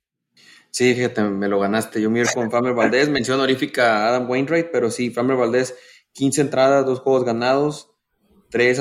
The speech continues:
carreras aceptadas y doce ponches. Entonces, muy bien ahí con el,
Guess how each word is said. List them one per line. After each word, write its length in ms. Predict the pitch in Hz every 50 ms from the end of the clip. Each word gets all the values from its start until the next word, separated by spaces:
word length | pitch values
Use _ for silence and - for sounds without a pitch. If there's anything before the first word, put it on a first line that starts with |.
| 135
carreras 280 | 131 - 123 120 123 120
aceptadas 460 | 120 113 - - 123 135 139 131 -
y 40 | 117
doce 260 | 107 113 110 - 123
ponches. 440 | - - - 113 113 107 - 104 101
Entonces, 500 | 101 98 _ _ 110 104 107 104 95 - _ _ _ _ _ _ _
muy 160 | - 123 120
bien 200 | 113 120 120 120
ahí 140 | 120 117 110
con 180 | - 117 120 117
el, 440 | 110 104 101 98 95 87 - _